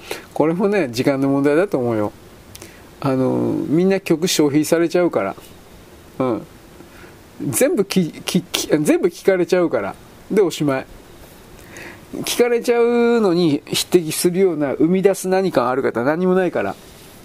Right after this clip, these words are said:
追いつかれて終わり、消費が。だから、もう一回最初から、焼き畑農業じゃなくて、最初からきちんとした、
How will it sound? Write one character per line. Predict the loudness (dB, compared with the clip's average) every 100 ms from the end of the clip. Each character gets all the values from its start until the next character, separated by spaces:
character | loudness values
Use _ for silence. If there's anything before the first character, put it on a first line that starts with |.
| -4
追 | 2 2
い |
つ | 2
か | 0
れ | 2
て | 2
終 | 0
わ | 2
り、 | -2 -2
消 | 0 2 2
費 | 0 2
が。 | 2 -2 -8 -20 -20 -20 -20 -20 -18 -18 -18 -18 -18 -18 -18 -18 -10 0
だ | 2
か | 2
ら、 | 0 -2 -4 -4
も | 0 0
う |
一 |
回 | 2 -2
最 | 0 -2 0
初 | 0
か | 0
ら、 | 0 -2 -4 -8 -20 -20 -20 -20 -18 2
焼 | 2 2
き | -2
畑 | -2 -2 0
農 | 2 2
業 | 2 2
じ | 2 0
ゃ |
な | 0 -2
く |
て、 | 0 0 0
最 | 0 0
初 | 2
か | 2
ら | 2
き | 0
ち | 0 2
ん | 4
と | 2
し | 2
た、 | -2 -2 -4